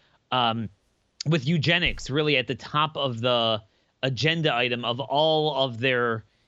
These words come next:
you know, their, their little catastrophes every, every week. And yet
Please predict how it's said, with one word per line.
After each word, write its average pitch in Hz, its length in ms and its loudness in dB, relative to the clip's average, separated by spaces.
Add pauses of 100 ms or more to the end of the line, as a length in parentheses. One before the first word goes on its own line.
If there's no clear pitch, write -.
(140)
you 160 100 -2
know, 117 460 0
their, 131 260 0
their 135 220 0
little 135 520 0 (360)
catastrophes 143 1000 -2
every, 135 380 0
every 135 220 0
week. 127 580 -2 (800)
And 185 180 2
yet 180 220 2